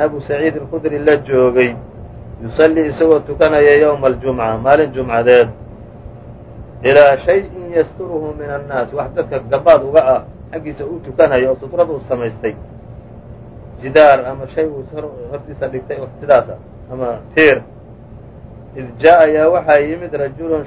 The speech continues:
shaabun, nin dhalinyaro, min bani Abi Mucayd, Abu Mucayd ciddiisa ka mid ah. Banu Abi Mucaydna waa Banu Umaya, Banu Umayana nimanka kolka xukunka hayay bay ahaayeen. Araada, isagoo doonaya, an yajtaaza, inuu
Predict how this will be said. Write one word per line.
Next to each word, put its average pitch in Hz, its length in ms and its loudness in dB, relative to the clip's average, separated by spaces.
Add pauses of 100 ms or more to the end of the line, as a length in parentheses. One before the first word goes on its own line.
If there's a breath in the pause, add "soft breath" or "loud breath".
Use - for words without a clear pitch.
shaabun, 139 520 2
nin 156 120 -10
dhalinyaro, 151 480 -2
min 147 160 -10
bani 139 240 -6
Abi 135 240 -4
Mucayd, 143 360 2 (1000)
Abu 123 240 -10
Mucayd 135 400 0
ciddiisa 156 480 -6
ka 165 160 -4
mid 143 100 -4
ah. 123 140 -2
Banu 135 400 -10
Abi 135 240 -4
Mucaydna 156 360 0
waa 160 120 6
Banu 156 240 -2
Umaya, 156 320 0
Banu 151 240 -10
Umayana 160 320 -4
nimanka 156 320 -14
kolka 135 320 0 (400)
xukunka 156 320 0
hayay 156 240 4
bay 139 80 -2
ahaayeen. 120 440 2 (1000)
Araada, 160 480 4
isagoo 165 320 -6
doonaya, 175 640 -2
an 147 80 -8
yajtaaza, 156 560 0
inuu 156 240 -10